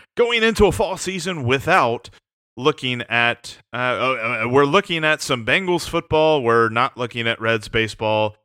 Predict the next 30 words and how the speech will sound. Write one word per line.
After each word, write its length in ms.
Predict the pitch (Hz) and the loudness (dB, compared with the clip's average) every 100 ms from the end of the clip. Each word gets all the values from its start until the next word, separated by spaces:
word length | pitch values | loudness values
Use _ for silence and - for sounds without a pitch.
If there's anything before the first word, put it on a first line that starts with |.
| _ _ | _ _
in 400 | - 110 107 104 _ _ _ - | -10 -8 -10 -14 _ _ _ -12
the 80 | 107 | -10
playoffs. 540 | 104 98 113 104 92 | -8 -10 -8 -12 -14
So 720 | - - - 151 143 139 139 - _ _ _ | -16 -10 -4 0 2 0 -2 -8 _ _ _
coming 220 | - 247 | -4 0
up, 200 | 208 220 _ _ _ _ _ _ - | 0 -2 _ _ _ _ _ _ -4
gonna 200 | 269 254 | -2 -2
talk 260 | 226 220 | -2 -2
about 220 | 196 220 | -2 -4
some 120 | 214 208 | -2 0
ideas. 760 | 214 202 220 254 139 104 - | 0 0 -4 -4 -4 -6 -8
Uh, 760 | 117 123 131 131 127 127 120 107 _ _ | -2 0 2 2 2 0 -2 -8 _ _
yeah, 320 | 117 202 247 123 _ | -6 -4 -4 -12 _
<laughs> 120 | _ | _
some 600 | - - - - 151 156 | -14 -12 -6 -2 -2 -2
thoughts 580 | - - 226 - - - | -2 0 2 -2 -4 -6
on 400 | 131 135 127 123 | 0 2 2 0
how 240 | 120 131 | -2 -2
the 120 | 127 | 0
Reds 240 | 120 120 117 | 0 0 -2
can 140 | 120 | -8
change 440 | 107 143 143 135 - - - - _ _ _ | -2 0 0 -2 -12 -20 -20 -20 _ _ _
for 180 | 143 202 | 0 0
the 100 | 135 | 2
better 440 | 127 175 123 110 _ _ _ _ _ | 2 2 2 -2 _ _ _ _ _
and 640 | 123 123 127 127 120 113 - - | -2 2 2 0 -4 -8 -12 -4
hopefully 500 | 170 208 123 123 110 - _ | -2 -2 -2 -2 -2 -8 _
how 240 | 120 147 143 | -4 -2 -2
they 160 | 127 | -2
can 480 | 123 123 117 113 110 | -4 -2 0 -2 -4